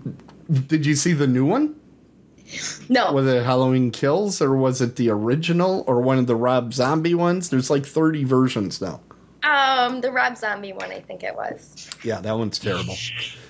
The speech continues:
Speaker 2: Yeah.
Speaker 1: <laughs> It's horrible. Nobody should ever watch it. Terrible,
Speaker 2: I don't like
Speaker 1: terrible.
Speaker 2: scary movies.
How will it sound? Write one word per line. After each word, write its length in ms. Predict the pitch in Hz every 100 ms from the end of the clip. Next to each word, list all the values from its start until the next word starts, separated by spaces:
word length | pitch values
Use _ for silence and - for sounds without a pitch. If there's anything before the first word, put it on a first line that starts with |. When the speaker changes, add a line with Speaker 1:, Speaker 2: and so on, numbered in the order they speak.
| -
Speaker 2:
Yeah. 560 | 139 622 - - - 202
Speaker 1:
<laughs> 60 | - 403 - 381 - 381 - 392 - -
It's 200 | - -
horrible. 540 | 269 - 214 - 240 190
Nobody 460 | 190 190 196 190 185
should 300 | 196 160 -
ever 260 | 156 156 151
watch 420 | 139 127 131 135
it. 220 | 135 131 - - - -
Terrible, 600 | - - - 185 196 208 415
Speaker 2:
I 20 |
don't 100 | 427
like 100 | 370
Speaker 1:
terrible. 460 | 160 143 151 143 156
Speaker 2:
scary 80 |
movies. 280 | 240 - -